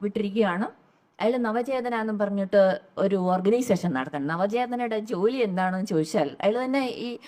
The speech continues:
ഈ സംഭാഷണത്തിൽ പറയുന്നുണ്ട്, "എഴുന്നൂറ് ഹിന്ദു പെൺകുട്ടികളെ ഞാൻ രക്ഷിച്ചു, പ്രണയിക്കാൻ പോയ എഴുന്നൂറ് പെൺകുട്ടികളെ ഞാൻ തിരിച്ചു കൊണ്ടുവന്നു."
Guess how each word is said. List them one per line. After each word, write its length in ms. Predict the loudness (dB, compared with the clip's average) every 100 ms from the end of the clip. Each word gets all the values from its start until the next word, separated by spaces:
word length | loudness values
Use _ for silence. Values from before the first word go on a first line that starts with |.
| -20 -6
ഈ 140 | -2 0
സംഭാഷണത്തിൽ 520 | 0 -2 -2 -2 -4
പറയുന്നുണ്ട്, 400 | -2 -4 -4 2
"എഴുന്നൂറ് 680 | 4 4 2 0 0 -2 -2 -8 -6
ഹിന്ദു 340 | -4 -2 -2 -4
പെൺകുട്ടികളെ 680 | -6 -4 -4 -2 2 2 2 -4 0
ഞാൻ 160 | 4
രക്ഷിച്ചു, 500 | 4 2 -2 -6 -6 -8 _ _ _ _ _ _ _ _ _ _ _
പ്രണയിക്കാൻ 500 | -2 0 0 2 4
പോയ 320 | 6 8 8 6 -2 -16 _ _ _ _ _
എഴുന്നൂറ് 440 | -2 0 0 0 0
പെൺകുട്ടികളെ 840 | 0 -2 -2 -2 0 0 0 -2 -6 -14
ഞാൻ 320 | -4 -2 -2 -2 -4
തിരിച്ചു 240 | -4 -2
കൊണ്ടുവന്നു." 500 | -2 -2 -4 -6 -8